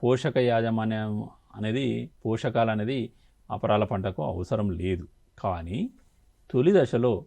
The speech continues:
మనము విత్తినప్పుడు ఆఖరి దుక్కిలో పాస్పోబ్యాక్టీరియా, రెండు కిలోల పాస్పోబ్యాక్టీరియా రెండు క్వింటాళ్ళ బాగా మాగిన పశువుల ఎరువులో కలిపి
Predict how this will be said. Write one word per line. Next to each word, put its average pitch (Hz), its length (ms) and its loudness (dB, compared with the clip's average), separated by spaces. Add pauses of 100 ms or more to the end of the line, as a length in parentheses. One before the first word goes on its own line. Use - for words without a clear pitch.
(300)
మనము 117 380 0
విత్తినప్పుడు 117 760 0
ఆఖరి 110 440 0
దుక్కిలో 120 500 0 (1700)
పాస్పోబ్యాక్టీరియా, 113 1120 4 (540)
రెండు 110 300 0
కిలోల 120 340 2
పాస్పోబ్యాక్టీరియా 104 1080 0 (1300)
రెండు 123 380 0
క్వింటాళ్ళ 113 680 2 (200)
బాగా 101 720 0
మాగిన 110 480 -2
పశువుల 117 400 -2
ఎరువులో 101 580 2 (100)
కలిపి 110 480 -4